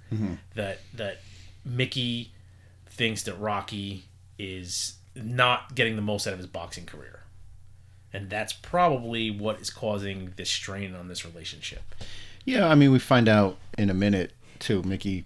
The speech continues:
Speaker 1: kinda elaborates a little bit more. But yeah, like, he sees the potential in Rocky, but he's never cared enough to live up to that.
Speaker 2: Right.
Speaker 1: Never tried hard enough.
Speaker 2: And I, and I, I'm, I'm pretty sure that you start off with the putting your things on Skid Row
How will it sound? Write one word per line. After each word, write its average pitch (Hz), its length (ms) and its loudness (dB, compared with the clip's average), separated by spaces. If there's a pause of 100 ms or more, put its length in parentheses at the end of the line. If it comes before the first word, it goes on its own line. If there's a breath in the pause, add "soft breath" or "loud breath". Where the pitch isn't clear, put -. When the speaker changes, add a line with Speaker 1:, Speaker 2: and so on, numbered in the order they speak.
(140)
Speaker 1:
kinda 98 280 -2 (220)
elaborates 98 540 0
a 107 40 -4
little 101 140 0
bit 101 140 -2
more. 104 400 -2 (400)
But 104 180 0
yeah, 101 400 4 (180)
like, 95 160 -2
he - 80 -4
sees 113 220 2
the 107 60 -2
potential - 500 4
in 110 60 4
Rocky, 101 380 6
but 90 300 0
he's 90 400 -2
never 95 300 2
cared 95 300 0
enough 90 340 -2
to 87 420 -4 (340)
live 92 220 -2
up 90 160 -2
to 85 100 -8
that. 69 240 -8 (560 soft breath)
Speaker 2:
Right. - 120 4
Speaker 1:
Never 98 120 2
tried 87 320 4
hard 80 220 0
enough. 80 400 -4 (260 soft breath)
Speaker 2:
And 135 100 2
I, 135 40 4
and 135 280 -2
I, 110 100 -4 (120)
I'm, 110 220 -6 (160)
I'm 98 180 -12
pretty 120 260 -6
sure 113 380 -4
that 101 180 -6 (440)
you 113 80 -10
start 113 320 0
off 101 180 -2
with 92 220 -10
the 87 400 -12 (280 soft breath)
putting 117 220 0
your 101 80 -4
things 110 240 -4
on 85 100 -10
Skid - 280 -2
Row 92 580 -6